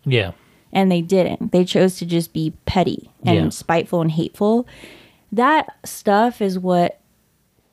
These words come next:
Speaker 2: I'm like, I, this is why I don't like social media. This is why I don't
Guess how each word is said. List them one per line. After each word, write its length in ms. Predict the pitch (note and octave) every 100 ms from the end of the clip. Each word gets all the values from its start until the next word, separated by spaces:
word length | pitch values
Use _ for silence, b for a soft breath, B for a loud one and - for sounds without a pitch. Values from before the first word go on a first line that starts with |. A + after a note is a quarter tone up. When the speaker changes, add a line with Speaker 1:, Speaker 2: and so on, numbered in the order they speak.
| _ _
Speaker 2:
I'm 160 | G#3 G3+
like, 260 | F#3 F3 - _ _ _ -
I, 160 | D#4 -
this 280 | G#3 A#3+ -
is 140 | C#4
why 260 | A#3 G#3+ G3+
I 60 |
don't 340 | F#3+ F#3 F3+ -
like 220 | E3+ E3+
social 340 | - E3+ - F3
media. 520 | E3+ E3 F3+ G3+ G3+
This 220 | G3 G3+
is 100 | A#3
why 160 | G3 F#3
I 40 |
don't 340 | F3+ F3 E3+